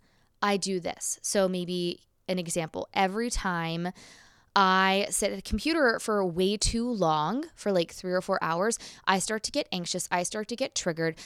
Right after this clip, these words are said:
I start to think about, "Okay, I kinda want a snack," or "I kinda want a glass of wine," or, or "I kinda wanna go watch T V."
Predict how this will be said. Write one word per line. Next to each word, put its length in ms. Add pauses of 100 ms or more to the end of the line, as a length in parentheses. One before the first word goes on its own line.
I 120
start 340
to 160
think 240
about, 240
"Okay, 320 (540)
I 80
kinda 240
want 120
a 40
snack," 320
or 60
"I 40
kinda 260
want 140
a 20
glass 240
of 80
wine," 200
or, 200
or 120
"I 40
kinda 280
wanna 140
go 100
watch 260
T 140
V." 200